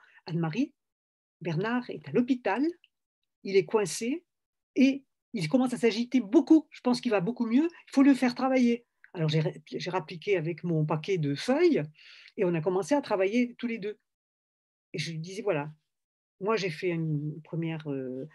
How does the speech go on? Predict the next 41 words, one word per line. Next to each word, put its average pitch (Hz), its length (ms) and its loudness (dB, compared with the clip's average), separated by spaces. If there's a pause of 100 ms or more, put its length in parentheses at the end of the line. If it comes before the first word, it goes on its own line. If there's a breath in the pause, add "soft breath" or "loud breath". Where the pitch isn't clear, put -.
(220 soft breath)
un, 165 220 -8
un - 20 -6
premier, 175 640 -2
euh, 151 1300 -6 (640 loud breath)
euh, 165 220 -8
sommaire. 175 720 0 (580 loud breath)
Et 180 120 -6
là, 262 300 0 (180)
alors, 175 220 -2
ce - 180 -10
texte, 214 320 0
on 156 60 -4
pourrait 151 160 -4
le 139 60 -6
mettre 151 180 -6
là, 294 340 -2
et 180 100 -6
puis - 120 -18
celui-là, 160 360 -6
là. 277 240 2 (260 loud breath)
Mais 240 260 4 (220)
entre 208 260 -2
les 185 140 0
deux, 311 200 2
il 285 60 2
se - 80 -10
passe 190 200 -4
quelque 196 260 0
chose. 262 460 -2 (260)
Donc, 175 140 -6
vous 170 160 -4
allez 175 280 0
me 156 240 -2
raconter 254 500 4
ce 247 100 -8
qui - 80 -20
s'est 196 100 -2
passé. » 170 420 -6 (460 soft breath)
Et 220 240 -2 (480)
je 156 120 -6
repartais. 220 640 -4